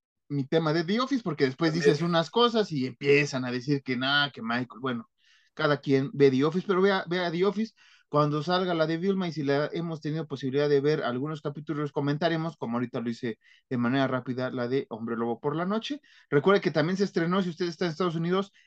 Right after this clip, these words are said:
Speaker 1: Hellraiser, la nueva adaptación de, de esta historia de Cliff Barker. Ahí nos cuenta qué tal está. Aquí tenemos que esperar, no sé, creo que tres años
Speaker 2: Como
Speaker 1: bisiestos,
Speaker 2: cien
Speaker 1: que
Speaker 2: años, güey.
Speaker 1: también ya se estrenó la serie de Chucky y al parecer la va a estrenar Star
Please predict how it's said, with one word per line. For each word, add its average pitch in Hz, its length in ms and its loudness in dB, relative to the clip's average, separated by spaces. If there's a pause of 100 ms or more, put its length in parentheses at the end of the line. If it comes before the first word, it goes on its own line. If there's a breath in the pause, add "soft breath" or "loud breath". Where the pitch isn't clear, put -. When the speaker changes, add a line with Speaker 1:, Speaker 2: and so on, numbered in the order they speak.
(100)
Speaker 1:
Hellraiser, 196 880 4
la 127 160 -4
nueva 143 220 2
adaptación 175 760 -2
de, 123 200 -2
de 127 100 0
esta 131 220 -4
historia 131 340 0
de 117 140 -4
Cliff 143 180 -4
Barker. 156 320 0
Ahí 147 140 2
nos 147 180 -4
cuenta 147 300 -4
qué 139 120 -4
tal 135 200 -6
está. 131 320 -2
Aquí - 180 -8
tenemos 139 340 -4
que 131 80 -12
esperar, 135 300 -4
no 131 220 -2
sé, 135 320 0 (400 soft breath)
creo 139 180 -2
que 143 80 0
tres 135 180 -6
años 139 200 2
Speaker 2:
Como 123 60 -8
Speaker 1:
bisiestos, 165 420 -2
Speaker 2:
cien 156 100 0
Speaker 1:
que 143 80 2
Speaker 2:
años, 139 320 -8
güey. 117 160 -12 (340)
Speaker 1:
también 147 280 2
ya 160 100 4
se 156 80 0
estrenó 143 320 0
la 143 160 2
serie 147 240 2
de 123 100 0
Chucky 214 300 0
y 214 60 0
al 180 100 -2
parecer 147 540 0
la 127 160 4
va 143 80 4
a - 20 -2
estrenar 147 320 -2
Star 143 540 0